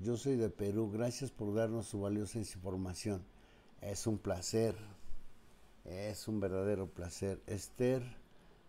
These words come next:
Cajamarca, buenas noches, estimado doctor, una consulta, sufro de ovario poliquístico por más de veinte años y como no funciona la terapia hormonal, sugieren histerectomía, ¿es funcional o no?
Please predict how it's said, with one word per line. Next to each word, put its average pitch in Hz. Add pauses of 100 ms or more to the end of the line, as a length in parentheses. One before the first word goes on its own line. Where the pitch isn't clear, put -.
Cajamarca, 104
buenas 131
noches, 120
estimado 110
doctor, 113
una 123
consulta, 101
sufro 110
de 98
ovario 101
poliquístico 98
por 95
más 101
de 98
veinte 101
años 110 (440)
y 95
como 107
no 120
funciona 120
la 101
terapia 101
hormonal, 101
sugieren 113 (760)
histerectomía, 104
¿es 101
funcional 98
o 90
no? 95